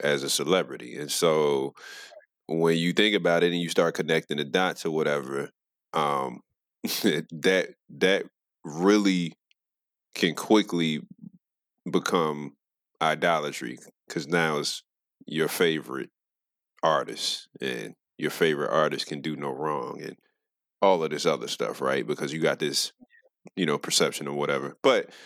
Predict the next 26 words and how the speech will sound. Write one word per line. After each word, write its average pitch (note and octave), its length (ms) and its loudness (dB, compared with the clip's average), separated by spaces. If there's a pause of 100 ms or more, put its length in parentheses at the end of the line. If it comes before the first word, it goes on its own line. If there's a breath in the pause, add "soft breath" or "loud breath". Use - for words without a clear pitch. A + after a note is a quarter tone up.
(760 loud breath)
uh, C3+ 240 6
I B2 100 4
say C3+ 220 4
all A2+ 240 6
of G#2 80 4
that G2 140 6
to - 60 -4
say, F2+ 280 4
like, D#2 340 2
yeah, E2+ 400 4
ce-, - 440 2
celebs B2 420 4
can't A2 380 2
sit G2 200 0
still, E2+ 400 4
man. E2 340 4
Like, E2+ 340 2
it's F2 140 0
always G#2 520 6
something F#2 380 4
new. F#2 320 6
Like, F2 260 4
we A#2+ 180 4
in G#2 80 4
a E2 80 4
whole, F#2+ 680 4